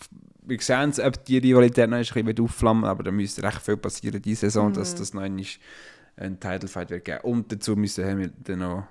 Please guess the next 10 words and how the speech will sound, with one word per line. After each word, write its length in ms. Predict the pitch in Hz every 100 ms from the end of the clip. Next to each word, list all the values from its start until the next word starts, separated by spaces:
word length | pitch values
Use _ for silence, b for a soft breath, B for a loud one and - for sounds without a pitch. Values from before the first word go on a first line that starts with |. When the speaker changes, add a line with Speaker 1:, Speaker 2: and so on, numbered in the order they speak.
| b b b _ -
Speaker 1:
lang 280 | 87 92 87
weiterfahren. 640 | 90 90 - 85 - 95 - _
Speaker 2:
Ich 200 | 277 -
fände 220 | 294 233
es 100 | -
cool, 200 | - 233
wenn 160 | 226 180
der 100 | 160
Norris 460 | 175 190 196 190
sein 80 | -